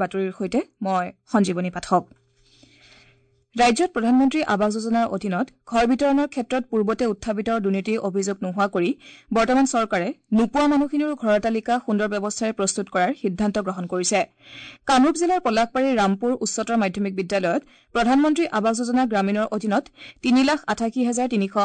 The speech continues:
আঠাৱন্ন গৰাকী হিতাধিকাৰীক গৃহ অনুমোদন পত্ৰ কেন্দ্ৰীয়ভাৱে প্ৰদান কৰি মুখ্যমন্ত্ৰী ডক্টৰ হিমন্ত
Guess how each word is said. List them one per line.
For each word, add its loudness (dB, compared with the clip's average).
আঠাৱন্ন 2
গৰাকী -4
হিতাধিকাৰীক -2
গৃহ -4
অনুমোদন 0
পত্ৰ -4
কেন্দ্ৰীয়ভাৱে -2
প্ৰদান 0
কৰি -2
মুখ্যমন্ত্ৰী 2
ডক্টৰ -4
হিমন্ত 0